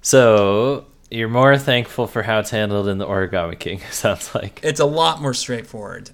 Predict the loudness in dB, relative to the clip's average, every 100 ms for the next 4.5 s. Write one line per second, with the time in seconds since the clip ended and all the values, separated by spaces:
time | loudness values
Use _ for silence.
0 | -16 -14 -14 -10 -2 -2 -2 -10 -12 -14
1 | -12 -14 -16 -16 -14 -12 -12 -14 -16 -18
2 | -12 -8 -6 -8 -10 -10 -10 -10 -12 -10
3 | -10 -10 -12 -6 -4 -4 -4 -6 -6 -8
4 | -10 -14 -16 -14